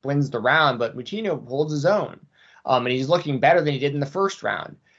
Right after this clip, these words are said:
And then the third round, you know, there was only twenty-seven seconds left in the fight.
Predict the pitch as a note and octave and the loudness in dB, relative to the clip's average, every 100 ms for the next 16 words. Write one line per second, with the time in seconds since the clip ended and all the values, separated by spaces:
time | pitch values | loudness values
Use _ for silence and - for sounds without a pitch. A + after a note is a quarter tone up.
0 | _ - D#3+ E3 C#3 - G3+ G#3+ C#3+ B2 | _ -6 -2 0 -2 0 2 4 4 4
1 | A#2 B2+ C3 - _ _ _ _ - C3+ | 2 -2 -8 -14 _ _ _ _ 0 4
2 | B2+ - - F#3 F3 G#3+ G#3+ D3+ - E3+ | 4 2 0 0 0 0 0 -2 -6 -4
3 | G#3 F3 C#3+ D#3+ D3+ B2+ A2 C#3 B2+ G#2+ | 0 -2 2 4 4 2 0 0 0 -2
4 | B2 B2 A2+ G2 - G#2+ F#2 - | -2 -2 -6 -10 -2 0 0 -6